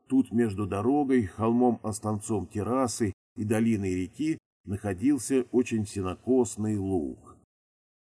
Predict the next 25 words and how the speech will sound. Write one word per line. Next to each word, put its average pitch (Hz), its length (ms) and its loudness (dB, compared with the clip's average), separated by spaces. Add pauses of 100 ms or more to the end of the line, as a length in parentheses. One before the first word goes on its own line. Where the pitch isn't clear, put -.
(160)
Нас 131 220 0
специально 117 600 -2
просили 117 600 2
не 107 180 0
мять 117 340 -2
на 104 100 -4
нем 110 260 -2
траву. 87 600 -4 (420)
Мы 151 160 -2
старались 123 500 2
травить 110 460 -2
луг 127 300 0
как 104 200 -8
можно 101 320 -4
меньше. 82 640 -8 (880)
К - 80 -20
палатке 143 440 0
вела 113 380 0
узкая 123 360 0
тропинка. 73 760 -6 (420)
Только 135 240 2
перед 120 300 4
входом 104 420 2
в - 100 -18
палатку 135 680 -2